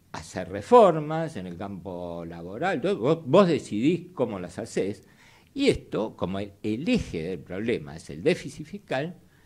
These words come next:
la mitad del gasto público es provincias. Estas provincias que,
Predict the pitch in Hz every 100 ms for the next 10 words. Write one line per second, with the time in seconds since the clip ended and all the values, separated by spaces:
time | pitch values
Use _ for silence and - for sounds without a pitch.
0 | _ _ _ _ _ _ - 175 214 233
1 | 302 269 170 196 190 185 254 190 123 104
2 | 101 156 226 78 - - - - _ 220
3 | 220 - 208 147 92 90 80 104 98